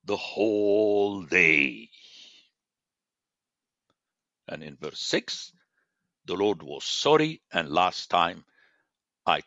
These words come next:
touched on that by saying it's the same verb that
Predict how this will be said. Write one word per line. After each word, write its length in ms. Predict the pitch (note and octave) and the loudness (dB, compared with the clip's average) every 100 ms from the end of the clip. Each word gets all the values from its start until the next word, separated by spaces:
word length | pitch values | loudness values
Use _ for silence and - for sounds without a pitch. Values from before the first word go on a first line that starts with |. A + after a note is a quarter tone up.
| - | -2
touched 380 | B2 - - - | -2 -2 -8 -6
on 220 | F#2+ F2+ | -6 0
that 400 | E2+ F2 G2+ D#2 | 2 2 -2 -4
by 180 | E2 - | -4 -4
saying 520 | - - F#2 E2+ D#2+ - | -8 -6 -4 -4 -12 -18
it's 200 | - - | -16 -14
the 100 | F2+ | -12
same 580 | - - F2+ E2+ E2 D#2 _ _ _ _ _ _ _ _ _ - | -10 -2 0 0 -6 -16 _ _ _ _ _ _ _ _ _ -14
verb 480 | F2 A2 A2+ G2+ - _ _ _ _ _ - | -2 4 6 6 2 _ _ _ _ _ 0
that 240 | F#2 E2+ | 2 2